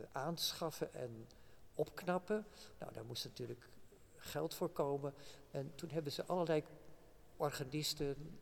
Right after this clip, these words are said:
eh, en componisten, eh, aangeschreven van: "Joh, hebben jullie zin om daaraan mee te doen, om een psalmbewerking te maken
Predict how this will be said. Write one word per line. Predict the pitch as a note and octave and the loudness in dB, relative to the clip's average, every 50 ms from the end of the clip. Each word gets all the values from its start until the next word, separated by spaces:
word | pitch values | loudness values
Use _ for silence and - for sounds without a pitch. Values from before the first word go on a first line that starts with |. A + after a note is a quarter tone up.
| - - | -12 -10
eh, | - C3+ C3 A#2+ A#2+ A#2+ A#2+ C3 C3 C3 - - | -6 -6 -4 -4 -4 -4 -6 -6 -8 -10 -10 -10
en | B2 A#2+ A#2 | -10 -10 -4
componisten, | - - D3 C#3+ D3 C#3 B2+ C#3 C3+ - - - B2+ A#2 A#2+ - - - - - - - - - - - - - | 0 0 0 2 2 0 0 0 0 0 2 0 0 -2 -2 -8 -10 -14 -18 -18 -18 -18 -20 -20 -20 -20 -14 -10
eh, | A#2+ A#2 A#2 - - | -8 -6 -6 -4 -2
aangeschreven | - D3 D#3+ F3+ E3+ E3+ D#3 - - D3 C#3+ - - | 0 2 2 2 2 0 0 0 0 0 -2 -2 -4
van: | - - D#3+ D3+ | -2 -2 -2 -2
"Joh, | B2 A#2+ - - - - - - - - - - - - | 0 -2 -4 -4 -6 -10 -18 -18 -18 -18 -18 -18 -20 -16
hebben | - - C3 C3+ C3+ C3+ | -12 -8 -8 -8 -6 -6
jullie | B2+ A#2+ A#2+ B2+ | -6 -4 -4 -4
zin | A#2 - C3+ A#2+ A#2 A#2+ | -2 -2 -2 -2 -2 -2
om | A#2+ A#2+ A#2+ | -4 -4 -4
daaraan | A2+ A2+ A#2 A#2 A2+ G#2+ G#2+ | -2 -4 -4 -4 -6 -6 0
mee | A#2 C#3+ F3 F#3 | 2 4 4 4
te | F#3 F#3+ | 4 0
doen, | F3 - E3+ F3+ E3+ D#3+ E3 F#3 - | 0 0 0 0 0 -2 -4 -6 -2
om | - C3 B2+ - - - | -2 -2 -2 -2 -6 -10
een | A#2 G#2+ - | -10 -10 -6
psalmbewerking | - - - F3+ F#3+ F#3+ F3+ F3+ E3 E3+ E3 D#3+ D#3 - D#3+ D3 | 0 4 6 6 6 6 4 2 4 6 4 4 4 2 -4 -4
te | - C#3 | -4 -4
maken | C#3 C#3 B2+ B2+ C3 - - C#3+ C#3 | -2 -2 -2 -2 -4 -2 -2 -4 -4